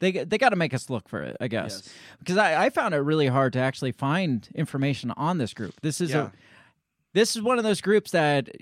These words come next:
Speaker 1: like, you're not allowed to talk about what goes on
Speaker 2: Right,
Speaker 1: behind
Speaker 2: it's
Speaker 1: these
Speaker 2: like Fight Club.
Speaker 1: Yeah, be-, yeah. What,
Speaker 2: <laughs>
Speaker 1: what happens in Fight Club?
Speaker 2: Yeah.
Speaker 1: Yeah. Basically,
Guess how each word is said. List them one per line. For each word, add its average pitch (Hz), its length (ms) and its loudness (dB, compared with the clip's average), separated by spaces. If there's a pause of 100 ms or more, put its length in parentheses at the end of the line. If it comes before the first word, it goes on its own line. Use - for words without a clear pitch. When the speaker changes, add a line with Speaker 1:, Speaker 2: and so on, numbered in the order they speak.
(180)
Speaker 1:
like, 135 440 -4 (380)
you're 147 120 4
not 175 160 0
allowed 165 300 2
to - 80 -18
talk 151 200 4
about 135 240 2
what 135 200 -2
goes 135 240 2
on 127 160 2
Speaker 2:
Right, 120 180 0
Speaker 1:
behind 127 200 2
Speaker 2:
it's 117 80 0
Speaker 1:
these 120 60 0
Speaker 2:
like 127 140 -2
Fight 123 220 -4
Club. 87 240 -20 (280)
Speaker 1:
Yeah, 139 220 2
be-, 151 240 -2 (100)
yeah. 147 180 2
What, 147 300 0 (220)
Speaker 2:
<laughs> - 60 -20
Speaker 1:
what 151 160 0
happens 151 320 0
in 131 100 0
Fight 135 240 -2
Club? 127 360 -2 (280)
Speaker 2:
Yeah. 104 240 -14 (320)
Speaker 1:
Yeah. 131 220 0 (640)
Basically, 214 640 4